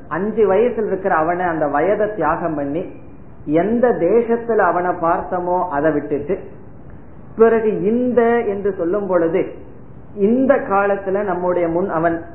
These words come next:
அமர்ந்துள்ளான். இந்த வயதையும் நாம் தியாகம் செய்துவிட்டு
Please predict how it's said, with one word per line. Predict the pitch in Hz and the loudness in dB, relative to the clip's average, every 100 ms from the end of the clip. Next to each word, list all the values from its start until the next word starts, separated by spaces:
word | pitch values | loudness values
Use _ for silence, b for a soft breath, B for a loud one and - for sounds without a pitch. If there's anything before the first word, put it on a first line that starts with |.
| - - | -14 -4
அமர்ந்துள்ளான். | 151 170 156 151 139 143 208 - - - - - - - - 170 | 0 2 2 0 0 0 -2 -8 -16 -16 -18 -18 -18 -18 -10 0
இந்த | 196 254 269 233 | 2 4 4 4
வயதையும் | 165 170 226 233 233 214 226 - | 4 2 2 2 0 0 -4 -6
நாம் | 180 175 151 | -6 -6 -4
தியாகம் | 160 180 208 202 | 0 0 0 -4
செய்துவிட்டு | 170 170 170 160 151 - 147 - | -2 0 2 0 0 0 0 -2